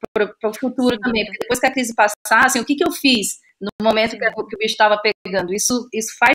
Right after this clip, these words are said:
Speaker 1: diferença pra marca lá na frente, não
Speaker 2: Sem
Speaker 1: faz?
Speaker 2: dúvida,
Speaker 1: Posicionamento.
Speaker 2: sem dúvida. É. O, o consumidor, ele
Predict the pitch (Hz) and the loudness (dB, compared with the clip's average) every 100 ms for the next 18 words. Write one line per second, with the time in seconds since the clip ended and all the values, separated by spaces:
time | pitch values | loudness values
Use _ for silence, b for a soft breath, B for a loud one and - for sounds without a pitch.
0 | - 285 262 226 226 - - - 196 196 | 2 0 0 0 -2 -6 -6 0 2 2
1 | 190 180 - 180 185 214 196 196 190 202 | -2 -6 -10 -8 -2 2 2 -2 -8 -8
2 | - 196 202 196 190 190 185 - - 214 | -8 -14 -6 -6 -4 -2 -2 -4 -10 -16
3 | 208 214 _ _ _ 220 202 196 b b | -14 -16 _ _ _ -16 -14 -16 b b
4 | b - 214 214 - 220 - 226 285 285 | b -10 -8 -6 -6 -8 -8 -14 -16 -18
5 | - - 226 220 - 262 247 _ 226 226 | -20 -18 -12 -10 -8 -8 -8 _ -10 -10